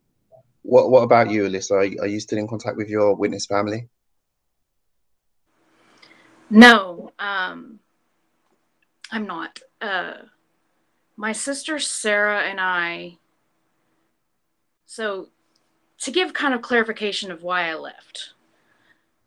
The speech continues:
Speaker 2: completely, finally was done. Um, my sister Sarah had a boyfriend that was a Jehovah's Witness, and he was sneaking into the house at night,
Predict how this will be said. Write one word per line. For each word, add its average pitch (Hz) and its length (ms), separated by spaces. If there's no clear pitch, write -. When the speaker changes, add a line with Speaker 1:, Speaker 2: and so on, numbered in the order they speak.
Speaker 2:
completely, - 680
finally 175 480
was 156 180
done. 156 420
Um, 175 480
my 220 140
sister 311 340
Sarah 226 400
had 190 180
a 175 60
boyfriend 160 760
that 175 140
was 165 120
a - 60
Jehovah's 165 380
Witness, - 600
and 151 380
he 220 180
was 214 160
sneaking 233 460
into 196 160
the 175 80
house 170 380
at - 100
night, 180 300